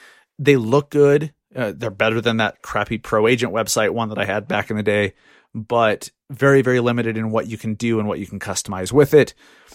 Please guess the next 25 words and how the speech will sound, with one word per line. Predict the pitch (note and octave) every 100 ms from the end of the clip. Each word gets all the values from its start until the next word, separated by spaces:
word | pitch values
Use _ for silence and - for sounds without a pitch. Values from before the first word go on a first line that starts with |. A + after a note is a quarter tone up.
| _ _ _ -
K | F3 G3+
V | F#3 D#3+
Core. | - G3 - - _
Um, | C3+ B2 A#2
as | - D3
you | E3+
know, | F3+ E3+
I've | A2+
talked | C3+ C#3 -
about, | C3+ B2+ - -
because | - D3 A2+
I'm | B2
an | A#2+ A2
E | C#3 A#2
X | A2 -
P | F#3+ D#3
agent, | A#2 G#2+ A2 - _ _ _ A2+
I | B2 D3 C#3+
have | C3+ C3+
a | B2
K | - C3+
V | B2+ B2
Core | - B2+
website | A#2 A#2 - A2 G2+
also. | C3 C3+ - D#2